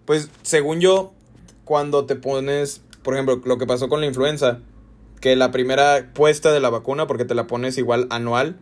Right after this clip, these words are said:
o te la tienes que poner anual, pasa lo mismo, ¿no? Te da como una pequeña alergia. Obviamente la primera es la ma-, es la más... Eh, re-, o sea, la que tiene más respuesta hacia tu cuerpo, porque es la primera vez que tu cuerpo está en contacto con ese, con ese virus. Porque a fin de cuentas,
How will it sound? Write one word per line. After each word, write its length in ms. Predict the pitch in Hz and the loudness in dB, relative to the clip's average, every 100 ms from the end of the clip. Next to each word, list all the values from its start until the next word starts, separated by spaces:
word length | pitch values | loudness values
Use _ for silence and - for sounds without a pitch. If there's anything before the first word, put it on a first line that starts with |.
| _ - | _ -10
o 160 | 113 | -8
te 120 | 104 120 | -2 -2
la 120 | 117 | 0
tienes 240 | 156 170 | -2 -2
que 100 | 156 | -2
poner 200 | 113 120 | -4 -4
anual, 320 | 123 120 156 - _ _ _ - | -2 -2 -4 -6 _ _ _ 0
pasa 240 | 151 175 | 2 2
lo 80 | 170 | 0
mismo, 260 | 185 170 143 | -2 -4 -4
¿no? 120 | 156 | 0
Te 80 | 156 | 2
da 160 | 139 | 2
como 180 | 165 156 | 0 -6
una 300 | 160 160 - | -4 -4 -4
pequeña 380 | 123 131 135 143 | -6 -6 -2 0
alergia. 380 | 135 139 180 165 | 0 0 2 2
Obviamente 280 | 156 147 156 | 0 -2 0
la 120 | 139 | 0
primera 320 | 123 123 131 | 0 -2 0
es 60 | 143 | 2
la 80 | 131 | 0
ma-, 180 | 131 123 | -2 -2
es 180 | 127 127 | -4 -2
la 80 | 139 | -2
más... 420 | 135 131 127 - - - - - - - - - - | 0 0 -2 -12 -20 -20 -20 -20 -20 -20 -20 -14 0
Eh, 600 | 131 131 131 127 127 127 _ _ - | 2 4 2 0 -2 -8 _ _ -16
re-, 320 | 123 131 - | -4 -4 -4
o 120 | 127 | -6
sea, 120 | 131 135 | -2 -2
la 100 | 127 | -2
que 80 | 127 | -4
tiene 180 | 135 | -4
más 140 | 147 147 | -2 -2
respuesta 360 | 147 156 151 | 0 -2 0
hacia 160 | 147 143 | -2 -2
tu 120 | 127 | 0
cuerpo, 280 | 143 143 160 | 2 2 2
porque 180 | 143 135 | 0 -2
es 60 | |
la 120 | 139 139 | 0 0
primera 320 | 135 135 135 | -2 0 2
vez 120 | 135 | 0
que 80 | 135 | -4
tu 140 | 131 | -4
cuerpo 240 | 127 123 135 | -2 -2 -2
está 160 | 127 | -4
en 80 | 131 | -4
contacto 480 | 131 127 127 120 127 | -4 -2 -2 -4 -4
con 160 | 127 120 | -4 -6
ese, 480 | 117 123 123 117 - _ | -4 -2 0 -2 -10 _
con 160 | - 120 | -10 -8
ese 180 | 120 135 | -2 0
virus. 240 | 143 139 - - - | 0 -2 -8 -4 2
Porque 180 | - 151 | 2 2
a 40 | |
fin 160 | 156 160 | -6 -2
de 100 | 170 | 0
cuentas, 400 | 175 165 123 | 0 0 -4